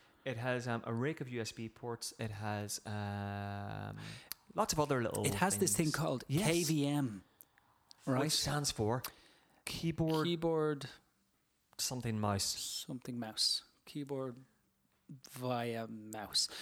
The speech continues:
Speaker 2: Anyway, so it has this thing where
Speaker 1: Or is it K P M or K V M?
Speaker 2: I'm not sure. But anyway, it has this thing where you can plug in a mouse and a keyboard.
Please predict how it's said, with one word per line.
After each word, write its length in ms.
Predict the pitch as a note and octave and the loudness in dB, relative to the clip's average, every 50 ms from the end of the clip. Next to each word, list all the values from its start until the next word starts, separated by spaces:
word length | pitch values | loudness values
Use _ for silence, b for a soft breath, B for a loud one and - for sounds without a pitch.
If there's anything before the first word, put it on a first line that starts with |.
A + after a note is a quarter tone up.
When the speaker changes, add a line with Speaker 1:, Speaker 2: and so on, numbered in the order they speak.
| B B B B B | B B B B B
Speaker 2:
Anyway, 320 | F#3+ F3 E3 D3 C3 B2 - - | 2 2 4 2 0 -2 -4 2
so 160 | - - F3 D#3 | 2 4 4 4
it 80 | C#3 | 4
has 180 | D3 G3+ F#3+ - | 4 4 2 2
this 160 | - D#3+ - | 2 0 0
thing 220 | - - D#3 C#3+ | 2 2 4 4
where 160 | B2+ B2+ C3 F3 | 4 4 4 4
Speaker 1:
Or 20 | |
is 80 | E3+ F#3 | 4 2
it 80 | - | 0
K 200 | - - A3 A3+ | 2 0 2 4
P 320 | - - - F#3+ G3+ F#3+ D#3+ | 4 2 2 2 -2 -2 -2
M 180 | A#2+ G#2 G2+ G#2 | -2 -4 -4 -6
or 60 | G#2 | -8
K 240 | - - A2+ G#2+ G#2 | -6 -4 -2 -2 -2
V 200 | G#2 G2+ G2+ G2+ | -2 -4 -4 -4
M? 180 | F#2+ F#2+ F#2+ - - _ _ _ - | -6 -8 -10 -14 -18 _ _ _ -6
Speaker 2:
I'm 160 | - C3 B2+ | -6 -4 0
not 180 | C3+ C3+ C3 - | 0 -2 0 -2
sure. 300 | - C3 B2+ A#2 A2 - - - | -4 -4 -4 -6 -8 -14 -8 0
But 120 | - E3 D#3+ | 2 4 4
anyway, 300 | D#3+ D#3 C#3+ C3+ C3 C3+ | 4 4 4 4 2 2
it 80 | C3 | 0
has 220 | - - G3+ G3 - | 2 2 2 2 4
this 180 | - E3 C#3 | 2 0 0
thing 260 | - - D3 C3+ B2+ B2 | 0 0 0 0 2 2
where 260 | B2+ B2 B2 B2 - | 0 0 -2 -2 -2
you 200 | - E3+ D3+ E3 | 0 2 2 2
can 180 | E3 - D#3 C#3 | 0 0 -4 -4
plug 260 | - - D3 C3 A#2 | -2 0 0 0 0
in 140 | C#3 C3 B2+ | 0 0 0
a 40 | B2 | -2
mouse 480 | B2 B2+ B2+ C3 - - - - - - - _ _ _ _ - | -2 -2 -2 0 2 2 2 2 0 -4 -12 _ _ _ _ -4
and 420 | B2 A#2+ A#2+ A2+ A#2 A#2 G#2+ - - _ - - | -2 -2 -2 -2 -4 -4 -4 -6 -8 _ -8 -6
a 400 | A#2+ A2+ A2+ A#2 A#2 A2+ A#2 - _ - | -4 -4 -4 -6 -6 -8 -10 -12 _ 0
keyboard. 380 | - G#3+ F3 D#3 A2+ - - | 0 2 4 2 0 0 -6